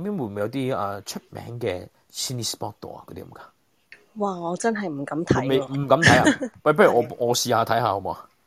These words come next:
Speaker 2: <laughs>
Speaker 1: 等陣先啊，我
Speaker 2: 江山，江山我又未聽過。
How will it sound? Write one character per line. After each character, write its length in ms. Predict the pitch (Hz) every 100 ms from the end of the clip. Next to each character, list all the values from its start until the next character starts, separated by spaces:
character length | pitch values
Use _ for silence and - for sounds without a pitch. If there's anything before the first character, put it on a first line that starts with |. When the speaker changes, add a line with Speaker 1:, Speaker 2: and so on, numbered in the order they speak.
| -
Speaker 2:
<laughs> 840 | - - - - 466 - _ _
Speaker 1:
等 220 | - 127
陣 40 | 110
先 120 | 104
啊， 160 | 101 -
我 120 | 135
Speaker 2:
江 220 | 247 247 254
山， 340 | - 240 233 _
江 200 | 294 311
山 280 | 311 302 302
我 100 | 240
又 80 | 180
未 140 | 160
聽 260 | 151 196 190
過。 420 | 156 143 135 -